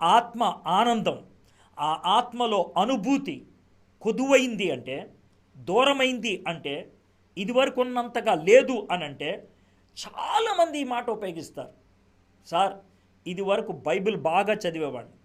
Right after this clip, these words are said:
ఇదివరకు భక్తిగా ఉండేవాడిని, ఇదివరకు ప్రార్థనకి బాగా వెళ్ళేదాన్ని, ఇప్పుడు లేదు." ఎందుకు లేదు? ఈ రెంటిలో ఏదో ఒకటి జరిగింది. అయితే మధ్యలో అడ్డొచ్చి కూర్చుందే, లేదా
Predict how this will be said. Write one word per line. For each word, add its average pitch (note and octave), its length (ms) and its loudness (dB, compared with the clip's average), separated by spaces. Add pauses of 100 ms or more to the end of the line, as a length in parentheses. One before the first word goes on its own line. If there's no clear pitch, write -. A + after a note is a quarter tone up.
(320)
ఇదివరకు G#3+ 400 -2
భక్తిగా F#3 640 0
ఉండేవాడిని, F3 600 -2 (640)
ఇదివరకు A#3 380 0
ప్రార్థనకి A3 640 -2
బాగా G#3+ 380 6
వెళ్ళేదాన్ని, A#3 720 2 (220)
ఇప్పుడు A#3+ 340 -4
లేదు." C#4+ 360 6 (720)
ఎందుకు D4 340 -2
లేదు? A#3 440 0
ఈ G#3 140 0
రెంటిలో B3 540 0
ఏదో A3+ 280 2
ఒకటి G#3+ 160 -2
జరిగింది. D#3 440 -6 (800)
అయితే A3 320 -2
మధ్యలో F#3 720 -2
అడ్డొచ్చి G3 580 0
కూర్చుందే, A#3 840 0 (1200)
లేదా E3+ 640 2